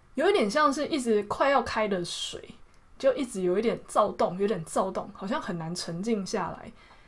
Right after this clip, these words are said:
可是你在身体有足够的油在滋润你的皮肤，甚至让它吸收进去的时候，你的这个过于强大的风能量就被这个油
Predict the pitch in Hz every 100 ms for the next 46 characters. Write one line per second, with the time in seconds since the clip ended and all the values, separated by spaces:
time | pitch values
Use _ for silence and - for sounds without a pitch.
0 | - - 247 381 285 190 180 - 262 233
1 | - 262 247 277 - 180 170 165 - 208
2 | 214 320 262 202 190 175 165 165 175 170
3 | 208 254 240 233 226 226 226 170 160 156
4 | - - - - - - - 185 202 226
5 | 220 240 240 233 226 202 - 202 202 196
6 | 202 202 190 196 175 170 170 165 - -
7 | - - - - - - 233 240 247 247
8 | 339 254 220 220 311 254 202 180 180 180
9 | 180 180 185 233 190 180 175 165 170 -
10 | 262 277 185 175 220 - 220 - 277 233
11 | - 240 196 180 254 214 180 185 175 165
12 | 165 165 180